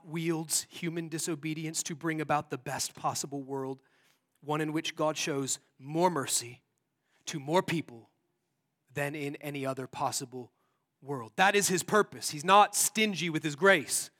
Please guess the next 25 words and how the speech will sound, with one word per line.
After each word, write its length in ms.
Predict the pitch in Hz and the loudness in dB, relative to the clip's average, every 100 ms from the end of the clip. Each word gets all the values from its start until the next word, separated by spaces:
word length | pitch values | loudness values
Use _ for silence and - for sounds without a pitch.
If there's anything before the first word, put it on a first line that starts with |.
| _ _ _ _ _ _ | _ _ _ _ _ _
He's 100 | 156 | 0
not 160 | 196 208 | 0 6
trying 220 | 226 214 | 6 6
to 60 | 175 | 6
save 320 | 220 185 165 | 6 6 4
as 200 | 175 160 | 0 0
few 320 | - 214 220 | 0 2 6
as 120 | 170 - | 6 4
possible. 560 | 180 185 180 147 120 | 6 6 6 0 -4
Listen 220 | 151 170 | -4 0
to 60 | 196 | 0
verses 400 | 175 165 165 - - - - | 2 2 0 -4 -6 -14 2
thirty 260 | 196 196 | 4 4
through 160 | 175 175 | 2 0
thirty-two 440 | 196 165 165 208 | 2 2 2 4
again. 240 | 190 160 143 | 4 4 0
"For 180 | 185 170 | 2 2
just 300 | 147 233 262 | 6 6 6
as 200 | 214 175 | 4 8
you 120 | 262 | 8
were 240 | 202 190 | 10 8
at 240 | 190 190 165 | 8 6 6
one 200 | 220 220 | 4 4
time 380 | 180 226 185 175 | 6 8 6 4
disobedient 720 | 196 214 170 214 202 160 | 2 4 4 4 2 0